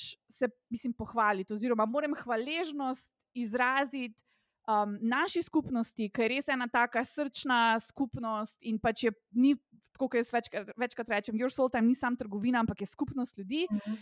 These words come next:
Speaker 1: In ravno ta skupnost nam potem, meni r-, reporta te zadeve in mi pošlje, "Ej, Mojca, jaz sem bila čisto zmedena, jaz sem prišla na njihovo spletno stran, jaz sem mislila, da si to ti."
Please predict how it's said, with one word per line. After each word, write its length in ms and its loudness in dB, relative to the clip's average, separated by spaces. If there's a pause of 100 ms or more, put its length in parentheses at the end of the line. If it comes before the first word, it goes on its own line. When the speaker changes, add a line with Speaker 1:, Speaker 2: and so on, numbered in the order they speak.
Speaker 1:
In 140 0
ravno 220 4
ta 160 2
skupnost 520 -2
nam 180 4
potem, 360 -2
meni 260 4
r-, 160 2
reporta 480 2
te 160 -4
zadeve 420 2
in 80 0
mi 80 2
pošlje, 460 4 (380)
"Ej, 120 2
Mojca, 300 0
jaz 160 -4
sem 120 -10
bila 140 0
čisto 280 -4
zmedena, 360 2
jaz 120 2
sem 120 2
prišla 240 0
na 120 4
njihovo 340 2
spletno 320 -4
stran, 240 -2
jaz 100 0
sem 100 -4
mislila, 220 0
da 100 2
si 140 -6
to 140 -2
ti." 260 -4